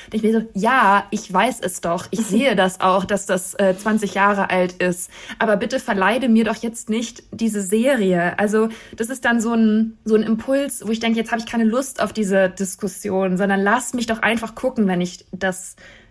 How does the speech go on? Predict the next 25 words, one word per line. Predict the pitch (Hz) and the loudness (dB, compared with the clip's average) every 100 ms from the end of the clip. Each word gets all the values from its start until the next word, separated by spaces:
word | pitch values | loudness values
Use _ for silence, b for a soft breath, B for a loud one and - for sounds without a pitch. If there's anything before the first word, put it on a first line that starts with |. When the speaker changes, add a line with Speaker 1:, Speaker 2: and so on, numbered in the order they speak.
| - | 0
Speaker 1:
möchte. | 185 180 - 175 165 | 2 2 -2 -4 -2
Also | 208 196 | -2 2
in | 220 | 2
diesem | 240 277 226 214 B B | 2 2 4 4 B B
popkulturellen | - 285 - 220 208 185 180 | -4 -4 -2 -4 0 0 2
Bereich | 180 160 185 - | 0 0 0 -2
habe | 202 | -6
ich | - | -8
das | - | -4
relativ | 208 254 214 202 | 0 0 -2 -6
häufig, | 190 226 220 220 | 0 0 0 -4
dass | 208 208 | -4 -4
ich | - | -6
denke, | 202 214 220 208 208 B | -2 0 2 0 -2 B
„Lass | - 220 - | -2 0 0
mir | 226 | -2
doch | 208 | 0
meine | 214 214 208 | 0 0 -2
Freuden, | - 185 214 226 | -2 0 2 2
ich | - | 0
lass | 190 220 | -2 -2
dir | 220 | -2
doch | 202 - | -4 -6
auch | - | -8
deine | 175 190 214 180 165 | 0 2 4 4 2